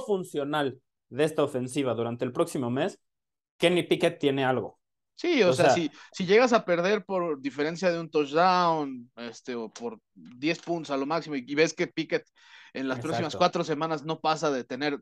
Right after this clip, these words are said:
Speaker 2: dos entregas de balón o cosas así, dices, "Ok, este chavo parece ser que solo le hace falta lo que hemos estado dejando de lado por años, que es la línea ofensiva", porque por eso, pues, una vez que se fueron los veteranos, todo se fue, este,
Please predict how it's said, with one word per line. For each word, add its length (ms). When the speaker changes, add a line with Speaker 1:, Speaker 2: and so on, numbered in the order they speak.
Speaker 2:
dos 320
entregas 360
de 60
balón 460
o 80
cosas 320
así, 140
dices, 380
"Ok, 200
este 220
chavo 380
parece 320
ser 160
que 200
solo 220
le 100
hace 160
falta 400
lo 220
que 120
hemos 220
estado 400
dejando 480
de 120
lado 440
por 180
años, 420
que 120
es 60
la 120
línea 260
ofensiva", 500
porque 240
por 140
eso, 300
pues, 180
una 160
vez 140
que 80
se 100
fueron 220
los 140
veteranos, 640
todo 320
se 140
fue, 240
este, 580